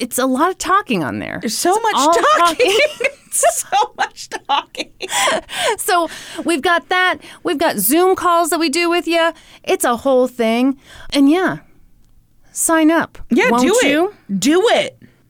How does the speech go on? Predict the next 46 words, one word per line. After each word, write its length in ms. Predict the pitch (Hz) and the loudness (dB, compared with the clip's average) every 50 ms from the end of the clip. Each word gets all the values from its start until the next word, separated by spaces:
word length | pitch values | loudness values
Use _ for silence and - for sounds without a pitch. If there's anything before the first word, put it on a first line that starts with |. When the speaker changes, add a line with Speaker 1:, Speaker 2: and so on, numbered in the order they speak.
| _ _ _ _ | _ _ _ _
Speaker 1:
And 120 | 262 277 285 | 0 2 4
you 80 | 311 | 4
know 120 | 330 392 415 | 4 2 0
what 100 | 359 254 | -2 -4
we're 80 | 294 | -2
gonna 180 | 254 302 285 277 | -2 0 0 2
do 160 | 226 254 254 | 2 0 0
right 200 | 254 254 247 - | 0 0 -2 -2
now? 300 | 214 214 220 220 233 233 - _ _ _ _ _ _ _ _ _ _ _ _ - - _ _ _ _ _ | -2 -2 0 -2 -2 -4 -8 _ _ _ _ _ _ _ _ _ _ _ _ -20 -20 _ _ _ _ _
We're 120 | - 403 370 | -4 -2 0
gonna 200 | 339 262 185 170 | 0 0 0 -2
take 240 | 165 - 214 190 - | -4 -4 -6 -6 -4
some 160 | - 160 156 | -4 -4 -4
questions 540 | 151 - 143 147 151 - - 143 131 131 - | -4 -6 -6 -6 -6 -8 -8 -8 -8 -8 -8
from 140 | 156 151 | -6 -6
our 100 | 147 143 143 | -4 -4 -6
Discord. 460 | 139 139 135 - - - 151 208 233 | -8 -8 -10 -12 -6 -2 0 0 2
Did 160 | 285 - - | 2 0 2
you 140 | 320 392 403 | 0 2 2
already 240 | 349 302 262 233 240 | 2 2 2 2 2
Speaker 2:
Mm-hmm. 120 | 240 220 | 2 0
Speaker 1:
say 200 | 226 233 226 233 | 0 0 0 0
that? 160 | 226 240 - 427 | 0 0 0 0
Speaker 2:
I 60 | 508 | 0
think 140 | 539 523 480 | 0 0 0
we 120 | 415 339 285 | 0 0 0
said 220 | - 247 196 196 | 0 0 0 0
it, 160 | 233 269 262 | 0 -2 -2
but 140 | 269 254 240 | -2 -4 -2
that's 120 | 285 392 | 0 0
Speaker 1:
Oh. 120 | 415 392 262 | 2 2 2
Speaker 2:
all 80 | 214 | 2
right. 200 | 208 208 226 262 | 2 2 0 0
We 140 | 240 294 370 | -2 -4 -2
can 160 | 370 381 277 | 0 2 2
reiterate 500 | 220 208 196 190 185 185 185 190 196 196 | 2 2 2 0 0 0 0 0 0 0
it. 220 | 214 240 269 285 262 - 247 - | 0 0 -2 -2 -4 -6 -4 -2
Speaker 1:
I 100 | 262 330 | -2 0
want 180 | 415 349 262 | 0 -2 0
people 200 | - 285 226 240 | -2 -2 -2 0
to 120 | - 247 196 | -2 -2 -2
really 460 | 175 160 170 240 262 254 240 220 220 | -2 -2 0 0 2 2 2 2 2
know 180 | 220 202 196 | 2 2 2
what's 220 | 185 170 170 165 - | 2 0 -2 -2 -4
happening. 400 | 185 160 151 143 - 143 - 233 | -4 -4 -4 -4 -6 -2 0 2
Speaker 2:
Yeah. 520 | 277 359 427 440 370 - 143 113 - 160 | 2 2 0 0 0 0 0 0 -2 -6